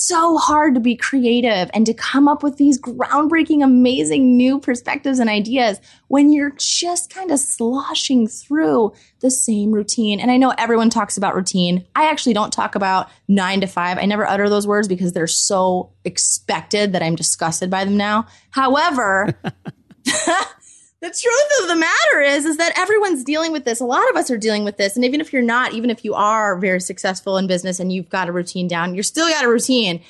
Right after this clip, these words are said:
And it is, it is hindering you. And I've done a lot of research on how going to new countries and exploring new cultures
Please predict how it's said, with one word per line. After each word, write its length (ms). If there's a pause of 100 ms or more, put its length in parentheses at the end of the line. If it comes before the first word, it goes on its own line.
(320)
And 180 (120)
it 180
is, 360 (640)
it 120
is 200
hindering 680
you. 340
And 80
I've 80
done 140
a 60
lot 340
of 120
research 540
on 400 (640)
how 120
going 580 (460)
to 120
new 160
countries 720
and 160
exploring 680
new 120
cultures 720